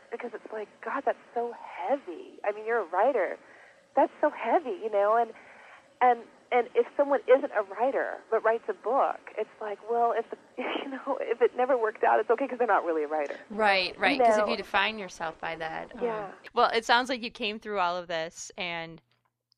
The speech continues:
Speaker 2: you're in a great place now.
Speaker 1: I am, I am, and I have to, I have to go back though and say that I, it <laughs> sounds like it was awful, but I really, it, I didn't, I didn't make any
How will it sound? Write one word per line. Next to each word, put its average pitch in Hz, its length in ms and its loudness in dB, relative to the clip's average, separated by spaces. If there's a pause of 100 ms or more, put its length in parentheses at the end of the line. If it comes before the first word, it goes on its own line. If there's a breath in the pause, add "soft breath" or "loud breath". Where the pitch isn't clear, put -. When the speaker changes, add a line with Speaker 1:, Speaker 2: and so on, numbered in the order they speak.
(240)
Speaker 2:
you're 262 140 -6
in 220 160 -6
a 220 40 -8
great 196 440 -6
place 185 360 -8
now. 175 440 -10 (140)
Speaker 1:
I 339 240 -2
am, 349 360 4
I 269 160 2 (100)
am, 311 100 4
and 269 80 4
I 269 60 4
have 285 300 -2
to, - 120 0
I 247 40 0
have 240 400 -2
to - 60 -16
go 220 100 -6
back 190 260 0
though 190 120 0
and 185 80 -2 (100)
say 190 140 0
that 180 180 0 (1000)
I, - 100 -4 (220)
it 440 140 2 (180)
<laughs> - 180 -10
sounds 392 220 2 (100)
like 370 120 2
it 311 80 -4
was 233 120 2
awful, 240 300 4
but 226 140 4
I 214 80 4 (100)
really, 247 260 -6 (680 loud breath)
it, 285 140 -4 (220)
I - 240 -2
didn't, 302 280 -8
I 220 80 4
didn't 233 300 -10
make 254 180 -2
any 240 120 -8